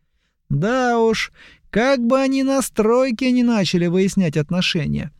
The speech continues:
Только драк на мастерках и лопатах мне не хватало.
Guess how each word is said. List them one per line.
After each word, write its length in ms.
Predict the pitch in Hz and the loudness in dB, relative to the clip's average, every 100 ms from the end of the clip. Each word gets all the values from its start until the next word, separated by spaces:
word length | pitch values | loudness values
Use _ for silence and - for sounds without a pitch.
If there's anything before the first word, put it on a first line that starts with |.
| _ _ - | _ _ -6
Только 340 | 185 214 208 | -2 -2 -2
драк 380 | 175 175 214 190 | 0 0 0 0
на 120 | 190 | 0
мастерках 680 | 190 180 - 196 180 202 180 - | 2 0 0 -4 -2 -2 -2 -2
и 80 | 180 | -2
лопатах 640 | 196 208 - 160 - - | 0 -2 0 -2 -2 -4
мне 180 | 156 156 | 0 0
не 100 | 131 | -2
хватало. 560 | - 170 - 147 - | -4 -6 -4 -4 -4